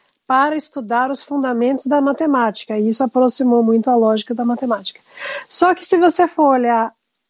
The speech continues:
antes, nos séculos e séculos, milênios antes disso, a lógica era basicamente a teoria de argumentação.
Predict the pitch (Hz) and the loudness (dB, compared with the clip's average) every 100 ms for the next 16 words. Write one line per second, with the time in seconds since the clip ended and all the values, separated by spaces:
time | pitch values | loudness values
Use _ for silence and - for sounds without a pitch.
0 | - 269 339 381 - 226 196 202 - 302 | -2 2 2 0 -4 -8 -8 -8 2 4
1 | 349 359 294 247 240 - 269 269 262 294 | 4 2 -2 -2 -4 0 0 2 2 4
2 | 277 349 381 277 226 196 214 208 208 190 | 4 4 2 2 0 -2 -4 -6 -8 -6
3 | 240 311 269 - 202 - - - - - | 2 2 2 -2 -14 -16 -20 -20 -20 -4
4 | 262 262 285 339 294 - 240 240 220 269 | 2 4 4 2 -2 -4 -4 -4 -2 0
5 | 311 294 269 240 254 311 285 - 233 202 | 0 -4 -6 -4 0 0 0 -2 -4 -4
6 | 190 _ - 285 311 302 320 320 349 320 | -6 _ -12 -2 2 6 6 6 4 4
7 | 320 311 339 - 226 185 | 2 2 -2 -4 -12 -12